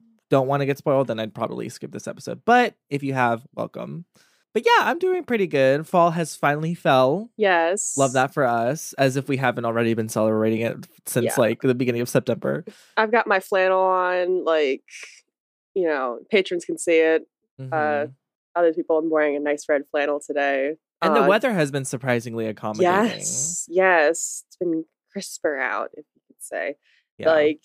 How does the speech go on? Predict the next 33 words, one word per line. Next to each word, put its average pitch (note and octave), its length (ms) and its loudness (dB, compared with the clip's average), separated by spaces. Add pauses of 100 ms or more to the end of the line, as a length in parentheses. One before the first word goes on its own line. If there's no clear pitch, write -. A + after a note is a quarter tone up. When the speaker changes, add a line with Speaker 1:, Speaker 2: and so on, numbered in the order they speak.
(380)
Speaker 2:
I F3 80 0
mean, E3+ 300 2
fall F#3 500 4
is, F#3+ 220 0
like, D#3+ 260 4
you D#3+ 80 2
know, C3 260 0 (140)
it's - 120 -14
fall F3+ 260 4
spooky - 320 -8
season F#3 340 0
when D#3 200 2
the D3+ 60 0
gays D#3+ 300 2
are D#3+ 60 2
at C3+ 80 -2
their D3 100 -2
most D#3 220 -2
powerful, D3 520 -2
so. G#2+ 400 0 (400)
<laughs> E4 420 2
Speaker 1:
I D#3 100 2
love E3 240 2
this F#3+ 200 2
on, C#3 340 0
on B2 200 -2
TikTok. B2 460 -2
They've B2 140 -2
got B2 200 2
that A2+ 180 2
autumn A#2+ 300 0
aesthetic A#2+ 420 -2
filter, E3+ 600 0